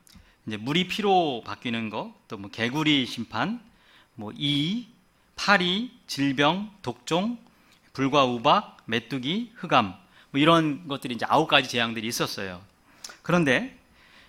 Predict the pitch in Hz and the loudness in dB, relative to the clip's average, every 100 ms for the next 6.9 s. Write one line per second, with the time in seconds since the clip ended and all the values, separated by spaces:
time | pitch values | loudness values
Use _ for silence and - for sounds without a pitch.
0 | _ 131 156 151 147 143 - _ _ 123 | _ -2 2 2 0 -4 -18 _ _ -2
1 | 113 110 110 107 104 107 110 160 143 202 | 2 2 2 0 -2 -4 -8 -4 2 4
2 | 226 226 220 202 196 185 143 - _ - | 6 4 4 6 6 4 0 -10 _ 0
3 | 110 107 160 107 - 123 107 131 151 208 | 2 4 2 -4 -10 -6 2 4 4 8
4 | 233 - - 107 95 90 _ _ _ _ | 8 6 0 -4 -4 -10 _ _ _ _
5 | - 110 120 185 233 226 196 190 185 135 | -12 0 4 6 6 4 4 0 2 0
6 | 120 117 180 190 123 113 110 104 101 | 0 -2 -6 -10 -10 -8 -8 -8 -12